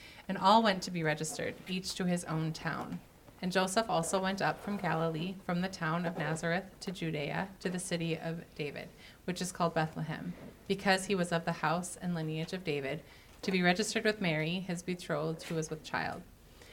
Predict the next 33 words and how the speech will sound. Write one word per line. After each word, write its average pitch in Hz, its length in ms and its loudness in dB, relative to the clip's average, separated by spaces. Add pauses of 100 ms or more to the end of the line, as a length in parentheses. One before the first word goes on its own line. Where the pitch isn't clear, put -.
(200)
And 190 120 0
while 185 160 10
they 220 120 8
were 240 100 8
there, 185 260 8
the 190 120 2
time 180 320 2
came 175 240 0
for 185 140 -4
her 165 300 0
to 165 160 -6
give - 200 -6
birth. 147 420 -2 (140)
And 175 80 -4
she - 100 -4
gave 165 240 0
birth 247 300 4
to 175 60 -6
her 165 120 0
firstborn 190 540 -2
son 175 320 0
and 175 180 -2
wrapped 151 300 2
him 196 180 -2
in 175 160 -4
swaddling 175 500 -2
clothes 160 520 -2 (340)
and 175 160 0
laid 165 220 2
him 165 260 -2
in 156 140 -4
a 156 40 0
manger, 151 520 -6